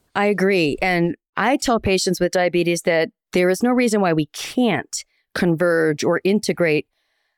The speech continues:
stone prevention and diabetes diets. But it is hard for the reasons you mentioned.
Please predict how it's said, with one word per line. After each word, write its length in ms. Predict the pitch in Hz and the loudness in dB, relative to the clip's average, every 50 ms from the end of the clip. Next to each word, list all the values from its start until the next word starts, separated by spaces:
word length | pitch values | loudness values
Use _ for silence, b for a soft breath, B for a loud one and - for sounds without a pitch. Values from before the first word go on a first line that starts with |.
| _ _ _ - | _ _ _ -14
stone 460 | - - - - - 196 190 190 190 | -12 -10 -4 0 0 2 2 2 2
prevention 680 | - 190 180 180 175 175 165 - 185 175 170 170 170 - - | 0 0 0 2 0 0 0 0 0 2 2 0 -2 -2 -4
and 240 | - 180 175 170 165 | -4 -2 -2 -2 0
diabetes 840 | - 170 165 160 165 151 165 165 156 160 156 156 156 156 - - - _ _ _ _ - 165 | 0 0 2 0 0 0 0 0 0 0 0 0 0 -2 -6 -10 -12 _ _ _ _ -4 -2
diets. 460 | 151 160 147 151 139 - - - B B B B B B B | 0 0 2 0 -2 -2 -6 -10 B B B B B B B
But 460 | - 151 139 - 190 180 170 170 - - _ _ _ _ _ _ | -8 -8 -4 0 0 2 2 0 -2 -4 _ _ _ _ _ _
it 140 | - 190 180 | 0 2 4
is 160 | 214 208 - | 2 2 2
hard 340 | - 185 170 160 117 - - - - | 0 0 0 -2 -2 -6 -12 -16 -4
for 100 | - 180 | -2 0
the 100 | 165 170 | 2 2
reasons 280 | 170 175 160 160 156 147 | 2 2 2 2 0 2
you 80 | 160 147 | 2 2
mentioned. 480 | 147 147 151 143 - 110 98 76 - | 2 0 0 -2 -2 -4 -4 -6 -8